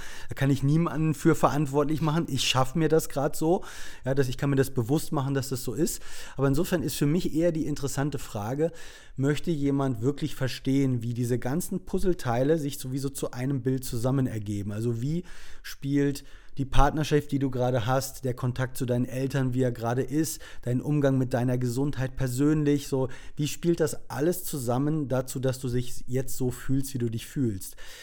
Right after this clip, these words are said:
Und diese Puzzleteile anzugucken, das geht für mich vor allem im Kontakt. Also wie so, das geht schlecht, wenn man nur analytisch denkt, ja, weil so, äh, im Kopf haben wir ganz viele Ideen dazu, wie das zusammenhängt.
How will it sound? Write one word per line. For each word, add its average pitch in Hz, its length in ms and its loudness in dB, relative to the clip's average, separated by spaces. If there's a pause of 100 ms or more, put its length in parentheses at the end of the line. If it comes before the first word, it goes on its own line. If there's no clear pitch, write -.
(400)
Und 131 280 -2
diese 220 220 2
Puzzleteile 135 760 2
anzugucken, 120 840 0
das 123 200 -4
geht 139 200 0
für 135 120 -6
mich 135 220 0
vor - 200 -4
allem 135 280 0
im 127 140 -2
Kontakt. 113 680 -6
Also 113 180 -4
wie 135 60 -2
so, 139 240 2 (360)
das 131 180 -2
geht 151 200 2
schlecht, 165 360 4
wenn 147 80 0
man 139 120 2
nur 143 180 2
analytisch 139 580 2
denkt, 180 440 0 (120)
ja, 156 180 -4
weil 151 140 2
so, 143 220 2
äh, 107 120 -4 (200)
im 143 120 -4
Kopf - 240 0
haben 151 120 0
wir 139 80 2
ganz 135 220 0
viele 139 220 -2
Ideen 135 540 2
dazu, 165 280 0
wie 160 60 0
das 160 180 2
zusammenhängt. 160 680 -2